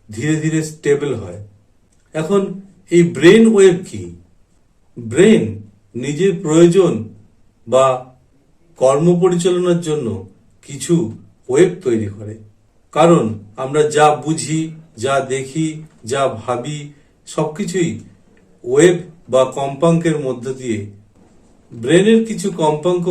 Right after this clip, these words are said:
বা ফ্রিকোয়েন্সি আছে, যেমন বিটা ওয়েভ, আলফা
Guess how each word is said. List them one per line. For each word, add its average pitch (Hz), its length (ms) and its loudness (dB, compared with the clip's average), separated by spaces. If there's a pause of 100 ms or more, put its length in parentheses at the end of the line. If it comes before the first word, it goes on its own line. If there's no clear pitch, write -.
বা 156 160 0
ফ্রিকোয়েন্সি 160 560 -4 (120)
আছে, 104 200 -12 (400)
যেমন 139 320 -4 (500)
বিটা 160 380 4
ওয়েভ, 156 240 2 (540)
আলফা 139 400 0